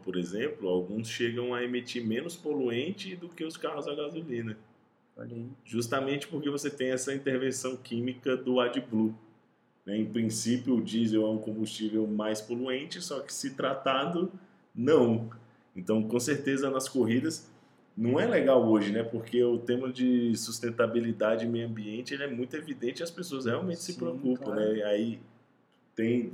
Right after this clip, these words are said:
Speaker 1: com certeza tem espectadores que vão falar, "Ah, não vou apoiar essa categoria porque tá jogando um monte de fumaça na, no meio ambiente", só que a categoria já se preocupa com isso e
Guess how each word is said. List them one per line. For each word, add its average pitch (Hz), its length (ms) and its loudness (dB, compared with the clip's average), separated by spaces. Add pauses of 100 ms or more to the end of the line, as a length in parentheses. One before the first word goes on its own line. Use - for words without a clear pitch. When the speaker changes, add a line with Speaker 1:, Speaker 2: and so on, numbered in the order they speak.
Speaker 1:
com 127 100 -4
certeza 135 480 -2
tem 110 380 -2
espectadores 127 760 0
que - 80 -12
vão 165 120 -2
falar, 113 320 -2
"Ah, - 20 -6
não 104 180 -4
vou 104 140 -2
apoiar 110 300 2
essa 117 160 -8
categoria 120 580 -2
porque - 220 -12
tá 156 180 -4
jogando 123 320 2
um 104 80 -4 (100)
monte 123 320 0
de - 60 -16
fumaça 107 560 -6
na, 107 260 -4 (480)
no 95 140 -2
meio 101 200 4
ambiente", 101 640 0 (440)
só 104 180 0
que - 80 0
a 110 40 -2
categoria 113 580 2
já 98 180 4
se - 160 -6
preocupa 120 380 -2
com 110 200 -4
isso 107 240 -2
e 147 160 -10